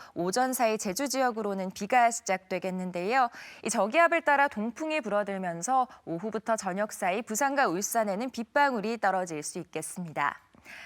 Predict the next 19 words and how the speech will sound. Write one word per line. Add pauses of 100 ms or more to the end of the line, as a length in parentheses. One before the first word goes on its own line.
(260)
전국
하늘
대체로
흐리다가
밤부터
차차
맑아지겠고요. (260)
오늘도
내륙
지역을
중심으로는
짙은
안개가
끼는
곳이
있겠습니다. (160)
출근길
안전운전하시길
바랍니다.